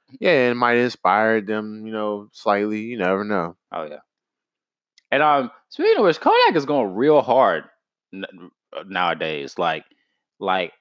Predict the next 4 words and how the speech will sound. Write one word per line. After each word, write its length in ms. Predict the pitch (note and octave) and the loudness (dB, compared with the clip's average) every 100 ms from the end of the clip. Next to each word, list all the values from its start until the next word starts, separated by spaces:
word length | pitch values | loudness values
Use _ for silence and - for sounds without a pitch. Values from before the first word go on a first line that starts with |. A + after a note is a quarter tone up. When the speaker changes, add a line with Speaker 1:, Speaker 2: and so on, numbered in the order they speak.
| _ | _
Speaker 2:
even, 260 | C#3+ F#3+ A#2 | -2 -2 0
like, 240 | G#2+ E2+ | -2 -2
lyrically, 1200 | D#2 A2+ F3+ G3 F3+ F3 F3 E3+ E3+ D#3+ D#3+ D#3 _ _ _ | -2 2 4 4 2 -2 0 0 0 -4 -6 -12 _ _ _
like, 380 | G#2 F#2+ F2 E2 | -6 -4 -4 -8